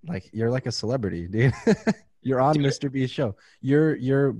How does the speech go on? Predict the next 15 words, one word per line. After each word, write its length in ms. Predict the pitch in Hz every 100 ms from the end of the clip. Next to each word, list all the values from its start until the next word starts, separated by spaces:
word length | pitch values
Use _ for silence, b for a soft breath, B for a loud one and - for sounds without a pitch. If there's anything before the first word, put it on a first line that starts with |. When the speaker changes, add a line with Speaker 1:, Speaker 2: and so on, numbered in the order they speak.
| 107
Speaker 1:
show 280 | - 127 143
where 160 | 135
you 220 | 123 120 117
won 480 | 117 117 120 117 - - - _
first 240 | 113 110
grade 360 | 107 104 117 120
or, 160 | 104 98
you 100 | 101
know, 60 |
Speaker 2:
Uh-huh. 220 | 131 127 123
Speaker 1:
you 80 | 113
went 120 | 113
back 180 | 110 110
to 80 | 117
school. 420 | - 113 123 147